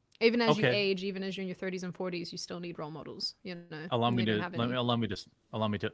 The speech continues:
Speaker 2: allow me to, allow me to do this. Uh, people that watch
Speaker 1: <laughs>
Speaker 2: that show, those women
Speaker 1: Yeah.
Speaker 2: all appear to be in most of the clips, right? There are a lot of people in chat that watch that show.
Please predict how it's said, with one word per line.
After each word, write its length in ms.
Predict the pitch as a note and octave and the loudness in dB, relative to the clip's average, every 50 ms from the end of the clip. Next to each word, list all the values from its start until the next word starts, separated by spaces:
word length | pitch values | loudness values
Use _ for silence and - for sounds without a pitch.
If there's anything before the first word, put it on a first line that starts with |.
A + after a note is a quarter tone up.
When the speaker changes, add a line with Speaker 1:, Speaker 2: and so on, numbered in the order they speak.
| - - | -4 -2
Speaker 2:
allow 100 | G#2+ G#2+ | -2 0
me 80 | G2 F#2+ | 0 0
to, 120 | E2+ A2 - - _ _ _ | -4 -6 -10 -10 _ _ _
allow 100 | G#2+ G2+ | -6 -4
me 100 | F#2+ F#2+ F2+ | -4 -4 -6
to 100 | - F2+ | -6 -8
do 140 | F2+ F2 | -8 -6
this. 280 | E2 E2 D#2+ - - - _ _ _ _ _ _ _ _ _ _ | -6 -6 -8 -8 -10 -12 _ _ _ _ _ _ _ _ _ _
Uh, 120 | A#2 A2 A2 | 2 2 2
people 300 | - - F3 D#3 G3+ F#3 | 4 2 2 2 6 8
that 180 | F3 D#3 B2 | 8 8 8
watch 460 | G#2 G#2 A#2 A2+ A#2 B2+ - - - - | 6 4 6 6 6 6 4 0 -4 0
Speaker 1:
<laughs> 40 | |
Speaker 2:
that 240 | - A2 A2 A2+ - - | 4 4 4 4 2 -2
show, 520 | - - A#2+ G#2 F2 E2+ E2 E2+ F2 - _ _ _ _ _ _ | -2 0 2 2 2 2 0 -2 -6 -10 _ _ _ _ _ _
those 240 | B2+ B2+ B2 A2+ G#2 | 4 6 6 6 4
women 320 | A2 B2 B2 B2 A#2 A2 | 4 4 6 6 6 6
Speaker 1:
Yeah. 20 | G#2 | 6
Speaker 2:
all 180 | G2+ G#2 G2+ G#2 | 6 6 4 4
appear 420 | F#2 - - - A2+ G#2+ G#2 G2+ | 0 -6 -4 -2 0 2 2 0
to 140 | - - G#2 | -2 -4 -4
be 160 | F#2+ G2+ G2 | -2 -2 -2
in 80 | F#2 F#2 | 0 0
most 240 | F#2 F#2 E2+ - - | -2 -4 -4 -6 -8
of 40 | F#2 | -10
the 80 | F#2 | -10
clips, 340 | - - F#2+ E2+ - - - | -6 -4 -4 -4 -4 -6 -6
right? 140 | G2 F#2+ - | -6 -4 0
There 120 | G2+ G2 | 0 2
are 40 | G2 | 2
a 60 | G2 | 4
lot 140 | G2 G2+ G2+ | 4 4 4
of 60 | F#2+ | 4
people 220 | - G#2+ - G2+ F#2+ | 0 -2 0 0 -4
in 60 | F2 | -2
chat 240 | - - F#2+ E2+ - | 0 0 -2 0 0
that 120 | F2+ E2 | -2 -4
watch 240 | D#2+ D#2+ D#2+ - - | -2 -4 -6 -6 -8
that 160 | E2+ D#2+ - | -10 -8 -8
show. 280 | - - - - - | -8 -8 -8 -8 -10